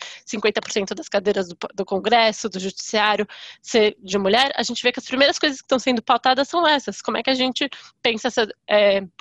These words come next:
trabalho reprodutivo não remunerado? Como que a gente discute isso? Licença maternidade, licença paternidade, parentalidade, preparação dos pais pra serem, é, pra atuarem como pais, como a gente pensa a creche, primeira atenção. Todas essas questões que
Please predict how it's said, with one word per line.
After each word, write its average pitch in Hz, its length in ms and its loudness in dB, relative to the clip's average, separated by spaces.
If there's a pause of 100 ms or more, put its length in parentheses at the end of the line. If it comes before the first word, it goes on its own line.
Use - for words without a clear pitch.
trabalho 214 380 2
reprodutivo 202 500 -6
não 208 120 0
remunerado? 220 520 0
Como 208 140 -6
que - 80 -10
a 196 40 -10
gente 214 220 -6
discute - 440 -8
isso? - 120 -12 (300)
Licença 220 340 0
maternidade, 196 600 -4
licença 190 340 -12
paternidade, 208 800 -2 (320)
parentalidade, 214 840 0
preparação 196 560 -6
dos 190 140 -10
pais 196 260 -2
pra 196 120 -10
serem, 208 380 -8 (200)
é, 190 400 0 (360)
pra 196 200 4
atuarem 190 420 2
como 190 260 -4
pais, 220 520 0 (260)
como 220 160 -6
a 208 40 0
gente 208 180 -6
pensa 214 260 -2
a 208 40 0
creche, 214 440 0
primeira 196 320 -4
atenção. 208 680 -2 (400)
Todas 277 280 0
essas 349 220 -4
questões 220 420 0
que 240 100 -8